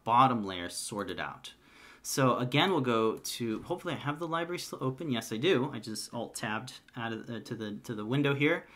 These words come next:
This is the, the Silks library that I'm working with, and I wanna change the bottom layer now. So you can see here that somehow the thing disappeared. So I'm gonna go right click,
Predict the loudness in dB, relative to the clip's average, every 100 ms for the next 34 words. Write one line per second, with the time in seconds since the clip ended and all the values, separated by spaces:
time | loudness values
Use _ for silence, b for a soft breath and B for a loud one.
0 | B B -10 -6 -4 -4 -4 -2 0 -2
1 | -4 -6 -2 2 0 -2 -2 2 4 4
2 | 2 2 0 0 0 -2 -4 -2 2 4
3 | 4 2 0 0 2 4 2 -2 -4 -4
4 | -4 -4 6 8 8 6 0 -2 -4 -6
5 | -4 -4 -4 -8 _ _ b b b b
6 | b -14 -12 -8 -4 -2 -2 -2 -2 -2
7 | 0 2 0 -2 -2 -2 -2 -6 -6 -4
8 | -2 -2 -4 -4 -2 0 2 0 0 -4
9 | -4